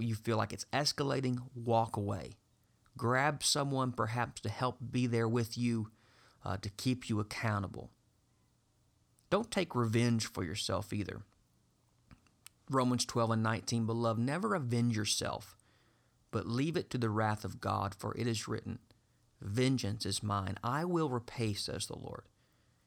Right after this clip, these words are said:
Trying to repay evil with evil will never work in ministry. People will wrong you. People will talk bad about you. People will disagree with you. Uh, people will leave.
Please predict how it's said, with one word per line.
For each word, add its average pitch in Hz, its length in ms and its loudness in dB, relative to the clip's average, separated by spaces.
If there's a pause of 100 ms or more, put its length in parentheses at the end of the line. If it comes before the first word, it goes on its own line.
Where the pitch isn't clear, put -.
(100)
Trying 180 420 2
to 185 60 2
repay 131 500 0
evil 135 340 2
with 107 240 -2
evil 110 320 0
will 90 160 -8
never 117 440 2
work 107 480 0 (240)
in 107 140 0
ministry. 98 540 -2 (480)
People 113 260 0
will 147 160 2
wrong 131 380 4
you. 127 120 2
People 110 280 -6
will 139 140 -4
talk - 340 -6
bad 117 260 2
about 113 380 2
you. 110 240 0 (300)
People 110 220 0
will 131 120 0
disagree 131 680 2
with 117 240 0
you. 107 260 0 (280)
Uh, - 120 -6
people 139 360 0
will 160 180 2
leave. 127 460 2